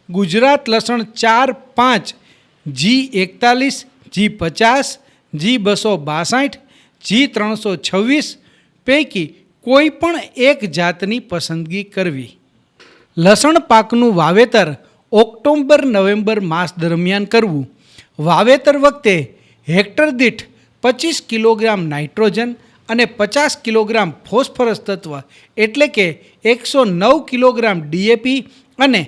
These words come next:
બાર કિલોગ્રામ યુરિયા અથવા સત્યાવીસ કિલોગ્રામ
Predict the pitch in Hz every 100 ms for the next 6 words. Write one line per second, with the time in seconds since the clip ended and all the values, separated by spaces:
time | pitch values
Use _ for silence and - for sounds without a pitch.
0 | - _ - 208 277 311 - 233 233 220
1 | 208 170 190 240 208 151 135 _ _ -
2 | 269 226 196 135 - _ - 240 226 -
3 | 302 320 285 - 220 233 240 220 160